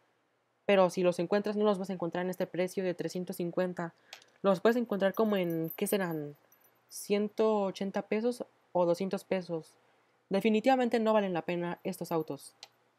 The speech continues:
Miren, este Pat Traxon, que esto ya es común de encontrar. Y pues, el paquete de dos no cuesta ni eso, que viene junto con... ¿cómo se llamaba? ¿Cómo se llamaba? Bueno, no me re-, no recuerdo cómo se llamaba, que...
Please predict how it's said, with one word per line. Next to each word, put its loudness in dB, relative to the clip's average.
Miren, 0
este -2
Pat 0
Traxon, -2
que 0
esto 0
ya 10
es 4
común 0
de -2
encontrar. 2
Y 2
pues, 0
el 4
paquete 4
de 8
dos 4
no 2
cuesta 0
ni 0
eso, -4
que -2
viene -2
junto -6
con... -4
¿cómo -2
se -2
llamaba? 0
¿Cómo -4
se -6
llamaba? -4
Bueno, 4
no 2
me 4
re-, 0
no 2
recuerdo 4
cómo 0
se -8
llamaba, -2
que... -2